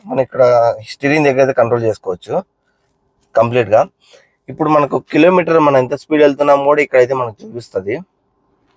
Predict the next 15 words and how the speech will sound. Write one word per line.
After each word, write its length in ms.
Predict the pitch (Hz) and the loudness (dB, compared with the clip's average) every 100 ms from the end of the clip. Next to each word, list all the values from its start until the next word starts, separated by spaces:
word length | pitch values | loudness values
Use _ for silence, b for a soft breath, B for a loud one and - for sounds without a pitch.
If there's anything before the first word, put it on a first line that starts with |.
| _ _ _ _ - _ _ _ _ _ _ _ _ _ _ _ _ _ _ _ _ _ _ B B B B - | _ _ _ _ -20 _ _ _ _ _ _ _ _ _ _ _ _ _ _ _ _ _ _ B B B B -4
ఇంకా 120 | 135 151 | 0 2
వచ్చి 200 | 143 196 233 - - 139 | 2 0 -2 -6 -4 -2
మనకు 280 | 135 139 120 104 - _ - - | 0 0 0 0 -8 _ -6 2
టైర్ 240 | 139 151 131 _ | 4 4 0 _
ప్రెజర్, 340 | 127 127 147 - _ _ _ - | -2 0 0 -2 _ _ _ 2
ఆ, 20 | 113 107 104 104 71 117 | 4 4 4 2 -2 -4
ఎంతగా, 340 | 127 131 127 131 120 120 123 | -2 -2 2 2 2 -2 -6
ఎంత 120 | 120 135 135 | 0 0 2
హెయిర్ 240 | 131 131 123 | 2 2 -2
ఉంది 140 | 123 120 | -8 -10
ఒక్కో 200 | - 117 110 | -10 -4 -2
దాంట్లో 200 | 107 104 | -2 -4
అనేది 400 | 104 104 101 98 101 | -4 -2 -4 -8 -16
క్లియర్గా 360 | 104 104 104 98 | -4 -2 0 -2
చూపిస్తది. 520 | 92 92 - 92 90 | -6 -14 -10 -8 -8